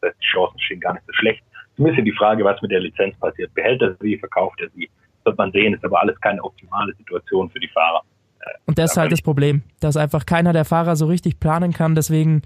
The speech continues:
Speaker 2: für uns das heute der Ausrutscher.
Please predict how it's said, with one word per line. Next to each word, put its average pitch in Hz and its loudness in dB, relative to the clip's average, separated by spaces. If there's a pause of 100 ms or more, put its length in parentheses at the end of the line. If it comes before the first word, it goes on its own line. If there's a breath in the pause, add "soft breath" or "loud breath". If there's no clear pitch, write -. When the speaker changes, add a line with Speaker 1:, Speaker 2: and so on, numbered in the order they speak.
(440 soft breath)
Speaker 2:
für 165 -2
uns 170 0
das 175 0
heute 175 2 (380)
der 156 2
Ausrutscher. 156 0